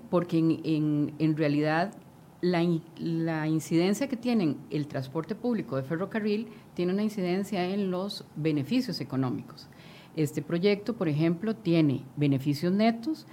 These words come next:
de tres mil un millón de dólares. Entonces, claro, eso va a traducirse que en los beneficios en menores hospitalizaciones, mejores temas de, en, en salud por la caja,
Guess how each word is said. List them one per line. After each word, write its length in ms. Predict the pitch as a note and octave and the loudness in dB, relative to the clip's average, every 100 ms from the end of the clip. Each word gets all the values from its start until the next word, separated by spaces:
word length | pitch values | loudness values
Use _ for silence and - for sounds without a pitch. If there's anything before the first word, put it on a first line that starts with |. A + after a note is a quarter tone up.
| - - | -20 -6
de 120 | D#3+ | -4
tres 200 | C#3+ D3 | 0 4
mil 180 | D#3 F3 | 6 4
un 80 | E3+ | 4
millón 260 | D#3+ C#3+ | 4 2
de 120 | C3 B2+ | 0 -2
dólares. 580 | A2+ - - C3+ - - - - | -4 -8 -12 -16 -18 -20 -18 -6
Entonces, 460 | C#3+ D3 D3 E3 - | -6 -2 -4 -4 -2
claro, 440 | G3 G#3 E3+ C3 - | 2 2 2 -2 -6
eso 300 | D3 C3+ D3 | -6 -4 -2
va 300 | D#3+ D#3+ F#3 - - - | 0 2 0 -6 -18 -6
a 140 | D3+ | -4
traducirse 600 | D3+ D#3 D3 D#3 D3 E3+ | 0 0 0 -2 -2 -4
que 280 | - G#3 F#3 - - - | 0 0 0 -6 -16 -4
en 160 | D#3 D3 | 2 2
los 100 | C3+ | 2
beneficios 680 | C#3 C3+ D3 C#3 D#3+ D3+ | 0 0 0 0 0 0
en 360 | D#3+ E3 D#3+ C#3 | 2 4 4 2
menores 580 | - C#3+ C3+ C#3 C#3+ C#3+ | 0 0 2 0 -2 -4
hospitalizaciones, 960 | D#3+ - D3 C#3+ C3+ C3 C3 F3 F3+ D3+ | -8 -8 -4 -2 -2 -4 0 2 2 2
mejores 360 | C3 C3 C#3 | 0 -2 -4
temas 300 | - C#3 C#3 | -4 -2 -2
de, 60 | C3 | -4
en, 500 | F#2 C3+ B2+ B2 - | -6 -4 -4 -4 -4
en 160 | C3 C3 | -6 -4
salud 320 | B2+ C3 C#3 | -2 -2 -2
por 160 | C3 | -4
la 120 | B2+ B2+ | -4 -2
caja, 480 | G#3 G3+ F#3 E3+ | 0 0 0 -4